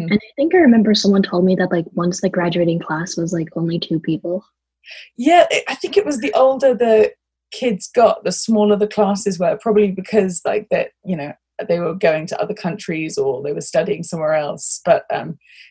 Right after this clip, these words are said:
Speaker 2: the more I think about it, the, the more I think, I realize how tiny the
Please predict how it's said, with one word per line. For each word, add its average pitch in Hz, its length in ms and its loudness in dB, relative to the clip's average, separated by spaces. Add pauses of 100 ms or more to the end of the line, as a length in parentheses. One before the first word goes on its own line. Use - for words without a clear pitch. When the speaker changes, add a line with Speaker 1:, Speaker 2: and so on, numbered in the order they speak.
(120)
Speaker 2:
the 214 120 2
more 220 300 0
I 440 160 2
think 262 200 -4
about 415 300 2
it, 147 200 -2
the, 160 140 -2 (500)
the 226 60 -2
more 285 160 2
I 302 60 2
think, - 220 -8
I 247 60 2
realize 262 460 4
how 254 240 -8
tiny 220 480 -4
the 262 180 -6